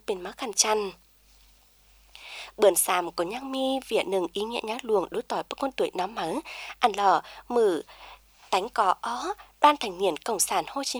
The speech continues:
Minh, mử xã hội cảm bườn xàm. Đồng chí Đỗ Minh Huấn,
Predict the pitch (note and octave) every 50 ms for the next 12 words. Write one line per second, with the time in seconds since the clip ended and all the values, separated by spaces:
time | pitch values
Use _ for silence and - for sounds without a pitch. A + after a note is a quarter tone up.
0 | - - A#3+ G#3+ G3 E3 D3 - - - - - C4 B3+ G#3 - - C4 D4 E4
1 | - - A#3+ G3 F3 - - G3+ F3+ - - - G3 F#3+ F#3+ F3+ D3 - - _
2 | _ - - - - - _ - G#3+ F3+ - - - F3 E3+ A#3 A#3+ - - A#3
3 | C#4+ C4 G3+ - - F#3 E3+ G3 C#4+